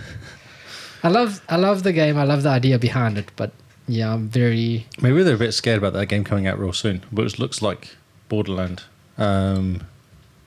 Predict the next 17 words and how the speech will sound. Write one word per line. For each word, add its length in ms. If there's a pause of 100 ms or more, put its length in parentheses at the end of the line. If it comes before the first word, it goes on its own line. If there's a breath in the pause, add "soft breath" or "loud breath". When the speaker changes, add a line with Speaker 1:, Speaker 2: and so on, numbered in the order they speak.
(520 loud breath)
Speaker 2:
it 60
was, 200
it 100
was 140
talked 240
about 140
in 60
E 240
three 360
possibly. 460
Speaker 1:
The 220
Outer 260
Worlds? 460
Speaker 2:
Yeah, 180
the 80
Outer 200
Worlds. 380